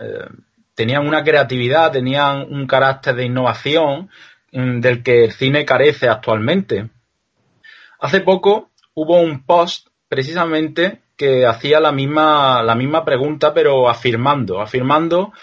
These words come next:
y sacando a colación algunas películas que supuestamente, eh, estaban muy mal envejecidas, ¿no? Una de ellas me dolió porque era Los Inmortales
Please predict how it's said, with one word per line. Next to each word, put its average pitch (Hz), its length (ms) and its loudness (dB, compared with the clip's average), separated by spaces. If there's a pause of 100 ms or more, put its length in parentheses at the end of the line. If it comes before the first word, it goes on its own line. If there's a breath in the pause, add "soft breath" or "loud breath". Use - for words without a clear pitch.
(280 loud breath)
y 127 680 0
sacando 151 440 0
a - 40 -4
colación 165 560 -2
algunas 135 420 -2
películas 160 600 -2
que 139 100 -6
supuestamente, 147 960 0 (380 loud breath)
eh, 120 300 0 (360)
estaban 156 460 0
muy 156 240 -2
mal 131 200 -4
envejecidas, 104 680 -12
¿no? - 120 -20 (640 soft breath)
Una 175 220 0
de 175 160 4
ellas 175 600 0
me 135 200 -4
dolió 139 560 4
porque 131 320 -2
era 151 140 4
Los 160 160 2
Inmortales 135 760 -2